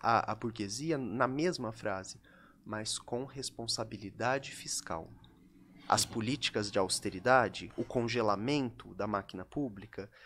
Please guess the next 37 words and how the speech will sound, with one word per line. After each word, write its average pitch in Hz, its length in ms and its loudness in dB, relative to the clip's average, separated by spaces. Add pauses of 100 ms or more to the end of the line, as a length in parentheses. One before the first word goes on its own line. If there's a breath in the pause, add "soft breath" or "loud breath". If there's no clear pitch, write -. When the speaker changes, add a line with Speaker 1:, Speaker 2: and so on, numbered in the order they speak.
(140 loud breath)
Speaker 1:
a 107 80 2
pec 131 320 6
da 107 80 4
morte, 123 480 6
do 104 80 -4
teto 113 320 -2
de 110 100 -10
ga-, - 100 -6
eles 113 280 -4
vão 123 320 0
ser 151 360 0
mantidos. - 720 -8 (460 soft breath)
Isso 113 160 0
aqui 131 200 0
é 135 40 4
só 147 260 4
uma 190 160 6
manobra 156 960 2 (120)
eleitoral. 175 680 -4 (760 loud breath)
E 117 80 4
ele 117 140 4
fa-, 123 400 6
e 117 100 -2
ele 104 120 -2
faz 143 340 2
essa 120 180 -6
fala 139 480 2 (320 loud breath)
num 139 220 2
evento 143 520 0
de 151 240 -4
investidores 151 1120 0
do 156 120 -4
mercado 156 360 0
financeiro. 139 600 -8 (1000 soft breath)
E 151 200 10
aí, 151 420 6
é, - 180 6